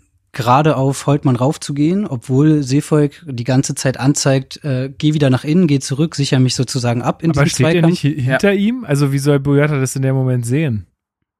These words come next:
Speaker 3: Ja, er zeigt doch so seitlich, „Geh da in den Raum.“ Also er sollte ihn schon
Speaker 1: Ja.
Speaker 3: schräg nach innen in den Strafraum abdecken, dass da, wenn Holtmann in, vorbeiziehen will, dass Boyata da direkt wie eine Wand steht.
Speaker 2: Ja, ich
Speaker 3: Aber
Speaker 2: hab,
Speaker 3: er reagiert
Speaker 2: ich,
Speaker 3: halt nicht drauf.
Speaker 2: ich hab die, ja, ich hab die Szene aber nicht
Speaker 1: Ja.
Speaker 2: mehr so richtig im Kopf, weil genau das ist mir auch aufgefallen. Aber ich hab mir dann auch wieder gedacht,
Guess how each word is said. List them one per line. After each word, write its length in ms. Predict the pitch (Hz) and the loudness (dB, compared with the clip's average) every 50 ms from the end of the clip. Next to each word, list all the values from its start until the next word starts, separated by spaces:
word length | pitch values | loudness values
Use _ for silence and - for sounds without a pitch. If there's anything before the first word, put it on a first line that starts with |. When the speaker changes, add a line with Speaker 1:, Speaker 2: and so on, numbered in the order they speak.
| _ _ _ _ _ _ _ _ - | _ _ _ _ _ _ _ _ -8
Speaker 3:
Ja, 120 | 135 131 127 | -2 0 2
er 200 | 131 139 139 135 | 2 2 2 0
zeigt 300 | - - 175 233 - - | -2 -2 -2 -2 -2 -4
doch 80 | 240 | -6
so 160 | - - 160 | -4 -4 -4
seitlich, 800 | 139 117 135 131 139 190 208 202 - 185 185 196 208 - - - | -4 -2 0 2 2 2 0 -2 -4 -4 -4 -4 -4 -4 -8 -4
„Geh 180 | - 170 170 185 | -2 0 0 0
da 240 | 180 180 175 175 180 | 2 2 2 2 2
in 160 | - 170 170 | 0 -2 -4
den 160 | 170 160 156 | -4 -4 -4
Raum.“ 400 | 156 147 156 180 175 139 131 - | -2 0 2 2 2 0 -2 -6
Also 200 | 131 127 123 135 | -8 -6 -6 -4
er 100 | 127 127 | -6 -4
sollte 240 | 127 139 151 - 175 | -4 -4 -4 -4 -6
ihn 80 | 160 - | -8 -6
schon 240 | - 139 175 175 | -4 -2 -2 -2
Speaker 1:
Ja. 60 | 175 - | -2 -4
Speaker 3:
schräg 420 | - - - 170 175 180 - - | -6 -6 -2 -2 -2 -2 -2 -2
nach 160 | 165 151 - | -4 -4 -4
innen 260 | - 175 165 175 180 | -4 -6 -4 -4 -4
in 120 | 175 160 160 | -4 -6 -6
den 100 | 160 151 | -8 -8
Strafraum 320 | - - 160 151 - 160 135 | -6 -4 -4 -4 -2 -2 -2
abdecken, 380 | 156 - - 160 151 - 156 | -2 -2 -2 -4 -4 -4 -4
dass 160 | 151 147 - | -6 -6 -4
da, 420 | - 151 139 139 139 143 123 135 131 | -2 0 2 2 2 0 0 -2 -2
wenn 380 | 143 143 165 190 190 185 - | -2 0 0 -2 -4 -6 -6
Holtmann 400 | - - 175 180 170 190 175 170 | -2 0 0 2 2 0 -4 -4
in, 160 | 151 165 160 156 | -4 -6 -8 -8
vorbeiziehen 760 | - 175 - - - 156 139 143 151 156 - - 180 160 156 | -10 -14 -12 -6 -4 -2 2 2 0 0 -2 -6 -6 -4 -4
will, 120 | 160 156 | -4 -4
dass 180 | 151 147 143 - | -4 -4 -6 -4
Boyata 400 | 156 147 143 135 143 147 160 151 | -4 -2 0 0 0 0 -2 -4
da 140 | - 151 143 | -6 -6 -6
direkt 340 | 147 143 147 151 151 - | -6 -6 -6 -6 -8 -8
wie 60 | - 156 | -8 -8
eine 140 | 143 135 | -6 -4
Wand 180 | 147 143 143 - | -4 -4 -4 -4
steht. 340 | - - 160 135 117 - - | -6 -2 -2 -2 -2 -4 -6
Speaker 2:
Ja, 100 | 127 135 | -4 -2
ich 80 | 139 - | 0 2
Speaker 3:
Aber 80 | 185 | 2
Speaker 2:
hab, 140 | 139 131 131 | 4 2 2
Speaker 3:
er 40 | 131 | 2
reagiert 360 | 139 131 131 - - 160 - | 0 -2 -2 -2 -4 -6 -4
Speaker 2:
ich, 20 | 143 | -4
Speaker 3:
halt 80 | 120 - | -6 -8
nicht 160 | - - - | -10 -10 -6
drauf. 100 | 131 120 | -4 0
Speaker 2:
ich 60 | 170 | 0
hab 120 | 175 - | 0 0
die, 160 | - 175 - 147 | -2 -4 0 2
ja, 120 | 156 175 | 2 2
ich 100 | 175 - | 2 2
hab 80 | 185 - | 0 -4
die 120 | - 165 | -4 -4
Szene 240 | - - 196 196 185 | 0 2 2 2 4
aber 120 | 175 170 | 2 2
nicht 100 | 170 120 | 2 2
Speaker 1:
Ja. 40 | 117 | 0
Speaker 2:
mehr 100 | 175 170 | 0 0
so 80 | 160 180 | 0 0
richtig 200 | 165 - - 165 | -2 -2 -4 -4
im 40 | |
Kopf, 220 | - - 190 - - | 0 0 0 2 2
weil 240 | 180 165 170 160 151 | 2 2 2 2 2
genau 240 | 156 156 160 180 | 4 4 4 4
das 160 | 185 190 175 190 | 4 4 2 2
ist 120 | 180 - | 2 2
mir 160 | 175 151 143 | 2 2 2
auch 160 | 170 196 117 | 2 0 2
aufgefallen. 760 | 196 185 - - - 147 - - 147 143 147 160 180 196 233 - | 2 0 0 -2 -10 -8 -4 -2 0 0 2 0 0 -2 -4 -6
Aber 200 | - 156 143 156 | -6 -2 0 2
ich 160 | 160 151 - 170 | 0 0 0 -2
hab 80 | 165 | -2
mir 80 | 180 175 | -2 0
dann 140 | 170 170 180 | 0 0 -2
auch 100 | 175 - | -4 -6
wieder 220 | - 170 170 175 | -4 -2 -2 0
gedacht, 380 | 160 165 156 170 156 - - | -2 0 -2 -2 -2 -2 -6